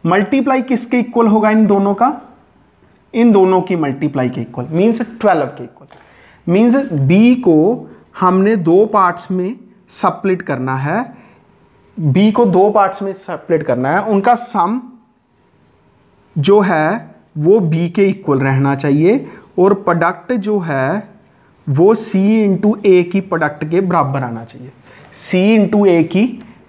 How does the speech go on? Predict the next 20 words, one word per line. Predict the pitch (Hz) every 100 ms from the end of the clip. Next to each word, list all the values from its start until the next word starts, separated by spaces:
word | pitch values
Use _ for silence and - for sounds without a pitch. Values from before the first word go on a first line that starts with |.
| -
product | 180 175 -
के | 175 220 302 _ _ _ 220
equal | 196 - 165
आना | 123 113
चाहिए। | 110 113
अभी | - 175 214
divide | 190 180 147 127
करते | 120 -
हैं, | 113
यहाँ | 131 156 175
पे | 214
ट्वेल्व | 202 202 196 247
है, | 240 254 - _ _ -
इन | 180
दोनों | 185 196 208
की | 214
multiply | 208 196 214 208 208
twelve | 220 208 226 233
है, | 233 - _ _ _ -
सेवन | - 175 165 180 226